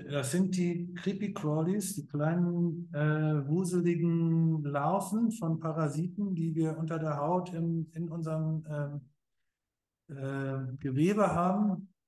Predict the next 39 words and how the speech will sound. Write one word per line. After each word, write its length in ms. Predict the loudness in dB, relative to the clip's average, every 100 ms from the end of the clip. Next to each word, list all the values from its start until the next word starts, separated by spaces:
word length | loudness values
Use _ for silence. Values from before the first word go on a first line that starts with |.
| _
Ähm, 540 | -2 0 0 -2 -6 -4
und 180 | -2 0
das 160 | -2
ist 100 | -2
ja 80 | -2
eigentlich 240 | -2 -2
unser 240 | -2 -2 -2
anderes 360 | 0 0 -2 -4
Ding, 200 | -2 -2
was 180 | -4
wir 80 | -4
machen, 300 | -2 -2 -4
ist 100 | -4
ja 100 | -6
der 180 | -4 -2
Zapper. 420 | 0 0 -2 -8 -16 _ _ _ _ _ _ _ _ _ _ _ _ _ _
Und 120 | 2
das 200 | 4 4
ist 320 | 0 -4 -8 -4
im 140 | -2
Prinzip 520 | 0 -2 0 -2 0
ja 200 | 0 2
ein, 380 | 0 0 -2 -4
ein 400 | -4 -2 -4 -4
elektrischer 580 | -2 -2 -4 -4 -2 -4
Pulsar, 500 | 0 2 4 4 2
der, 580 | 2 0 0 -2 -4 -8 -10 _
das 100 | -18
ist 140 | -12
im 120 | -8 -2
Grunde 220 | 0 0
was 140 | -2
ganz 220 | -4 -4 -2
Primitives, 880 | 2 4 4 0 2 2 0 -4
wenn 100 | -2
man 160 | 0 2
mal 160 | 2 2
so 160 | 4
will, 360 | 4 2 0